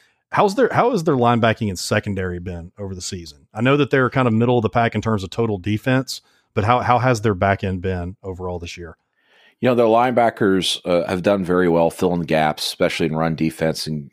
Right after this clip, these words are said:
Speaker 2: and, and blitz packages. The, the secondary, they play a lot of man, and so they, they don't really get turnovers. They only have one interception, in fact, all season. Um, they're not playing a lot of zone. Um,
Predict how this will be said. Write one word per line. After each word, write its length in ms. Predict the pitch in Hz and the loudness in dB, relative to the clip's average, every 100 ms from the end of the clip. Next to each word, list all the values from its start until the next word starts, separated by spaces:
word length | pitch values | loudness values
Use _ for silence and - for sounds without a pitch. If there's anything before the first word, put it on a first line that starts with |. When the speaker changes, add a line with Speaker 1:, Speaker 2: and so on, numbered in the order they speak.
| - | -10
Speaker 2:
and, 180 | 82 73 | -8 -6
and 240 | 69 76 | -6 -6
blitz 220 | 80 78 | -2 -4
packages. 840 | - 80 73 - - 78 73 - - _ - - _ | -2 -2 -2 -4 -6 -4 -4 -6 -8 _ -20 -20 _
The, 100 | - | -2
the 180 | 98 95 | 0 -2
secondary, 600 | - 139 135 131 110 101 | 0 0 0 0 2 2
they 80 | 95 | 2
play 160 | - 107 | 2 0
a 80 | 82 | 2
lot 240 | 80 85 | 2 2
of 80 | 82 | 0
man, 440 | 80 82 87 87 - _ _ | 0 0 -2 -4 -12 _ _
and 560 | 82 82 80 80 78 78 | -4 0 0 0 -2 -2
so 360 | - - 82 80 | -2 0 0 2
they, 320 | 87 92 76 _ | 2 0 -4 _
they 120 | 95 | 0
don't 220 | 95 104 | 0 0
really 300 | 87 95 95 | 0 2 2
get 220 | 85 92 - | 2 0 -2
turnovers. 560 | - 90 78 71 78 | -4 0 0 0 -4
They 80 | - | -2
only 180 | 87 85 | 0 0
have 160 | 87 | 0
one 200 | 78 87 | -2 -2
interception, 580 | 87 82 - 85 80 - | -2 -2 -2 -2 -2 -6
in 80 | 71 | -8
fact, 300 | - 76 - | -4 -4 -2
all 160 | 78 73 | -2 -2
season. 560 | - 85 80 73 69 - _ _ _ _ | -2 -2 -2 -4 -8 -12 _ _ _ _
Um, 240 | 71 76 73 | -2 -2 -2
they're 100 | 80 | 0
not 220 | 95 98 | -2 0
playing 240 | 95 92 | -2 0
a 60 | 87 | 2
lot 180 | 90 82 | 2 0
of 60 | |
zone. 480 | 76 85 76 73 76 _ _ _ | 0 0 0 -2 -6 _ _ _
Um, 640 | 80 78 78 78 76 73 | -4 0 0 -2 -2 -6